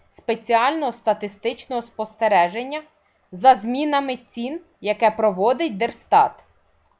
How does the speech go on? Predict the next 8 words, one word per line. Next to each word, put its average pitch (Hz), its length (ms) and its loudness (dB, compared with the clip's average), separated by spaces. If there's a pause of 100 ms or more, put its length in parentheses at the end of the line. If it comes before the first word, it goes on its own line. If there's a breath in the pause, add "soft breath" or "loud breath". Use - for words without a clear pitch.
(1200)
Для 233 300 6
отримання 302 680 2
такої 277 580 0
інформації 214 1000 -4 (360)
представники 247 800 0
територіальних 247 1040 0
органів 220 560 -4
Держстату 202 720 -2